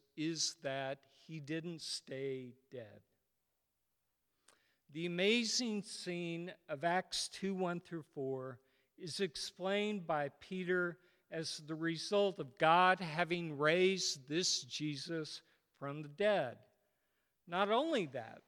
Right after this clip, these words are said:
but this one who is raised from the dead wasn't just any prophet. This is God's Son.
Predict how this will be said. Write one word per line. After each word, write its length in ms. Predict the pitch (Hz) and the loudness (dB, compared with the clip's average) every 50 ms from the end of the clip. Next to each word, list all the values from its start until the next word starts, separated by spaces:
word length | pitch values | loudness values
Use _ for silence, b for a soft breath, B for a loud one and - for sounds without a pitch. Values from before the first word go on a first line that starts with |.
| _ _ _ - | _ _ _ 0
but 240 | 185 180 175 _ - | 0 0 0 _ -2
this 280 | 247 254 247 - - | 0 0 0 -2 -2
one 300 | 240 262 254 240 240 220 | -2 0 2 2 2 2
who 220 | 208 196 196 175 160 | 2 2 2 2 2
is 240 | 151 131 - - - | 0 -2 -6 -8 -6
raised 560 | 143 151 160 185 208 226 233 214 - - - | 0 4 6 6 6 6 4 4 0 -4 -4
from 240 | - 202 202 196 196 | -4 -4 -2 0 0
the 100 | 185 175 | -2 -2
dead 520 | 151 151 170 165 170 175 175 170 170 165 - b b b b b | 2 4 6 6 8 8 6 6 4 0 -4 b b b b b
wasn't 680 | 143 143 160 175 214 220 - - 247 233 233 226 190 | 0 4 6 6 6 6 2 0 -2 -2 -2 -4 -6
just 500 | - 202 208 208 190 - - - - 226 | -4 -2 -2 0 0 -2 -4 -4 -6 -10
any 260 | 214 226 240 254 254 233 | -10 -6 -4 -4 -4 -4
prophet. 680 | - - - 208 202 202 202 202 - 208 202 202 185 - _ - | -4 -2 2 4 6 6 4 4 0 -2 0 -2 -2 -6 _ -10
This 260 | 190 202 185 - - 202 | -6 -2 0 0 0 0
is 280 | 185 190 185 170 147 | 0 -2 -2 -4 -6
God's 640 | - - 180 165 175 175 175 175 175 165 - - - | -4 0 2 2 4 4 4 4 4 2 0 -2 -4
Son. 760 | - - - - - - 143 139 143 139 131 123 113 110 | -2 0 0 0 0 -2 -2 -4 -6 -6 -8 -10 -10 -14